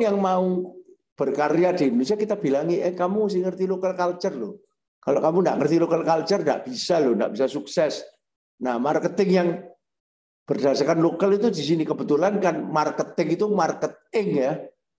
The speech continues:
dealing with the ever changing market. Lah, marketnya sopo?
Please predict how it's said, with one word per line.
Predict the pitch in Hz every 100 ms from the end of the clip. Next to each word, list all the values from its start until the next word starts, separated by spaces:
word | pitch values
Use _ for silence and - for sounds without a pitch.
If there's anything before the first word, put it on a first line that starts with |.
| _ _ _ _ -
dealing | 151 151 180 151
with | 143
the | 147 151
ever | 143
changing | 139 160 135 139
market. | 147 147 151 156 147 156
Lah, | 139 156
marketnya | 196 208 254 277
sopo? | 294 285